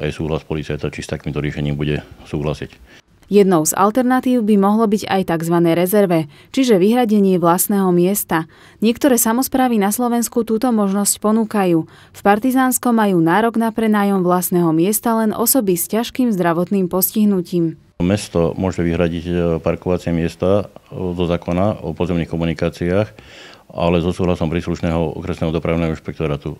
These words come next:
Speaker 1: Vzhľadom na to, že v niektorých častiach mesta, hlavne na Šípku, máme nedostatok parkovacích miest,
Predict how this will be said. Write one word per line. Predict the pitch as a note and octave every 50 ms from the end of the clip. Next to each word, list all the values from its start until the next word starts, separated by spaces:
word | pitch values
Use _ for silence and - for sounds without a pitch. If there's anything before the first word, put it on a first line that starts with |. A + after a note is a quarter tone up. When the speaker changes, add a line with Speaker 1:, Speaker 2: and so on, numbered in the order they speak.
| _
Speaker 1:
Vzhľadom | - C#2 D2+ D#2+ F2 G2 G2 G2+ F2
na | F2 E2+ E2+
to, | E2+ F2+ E2
že | D#2 E2
v | D#2 E2+ F2
niektorých | E2 - E2+ E2 D2 -
častiach | - D#2+ - - E2 D#2
mesta, | E2 E2 F2 - - - -
hlavne | C#2+ D#2 E2+ E2 E2 D#2
na | D#2+ D#2
Šípku, | - F2+ D#2+ - - F#2 F#2 F#2+ G2+
máme | - D#2+ F2 E2 E2 E2 D#2+
nedostatok | D#2+ E2+ D#2+ - F2 D#2 F2+ E2+ -
parkovacích | - E2 E2 - - F2 E2+ E2 - E2+ E2+ E2+
miest, | E2+ F2 G2 G#2+ - -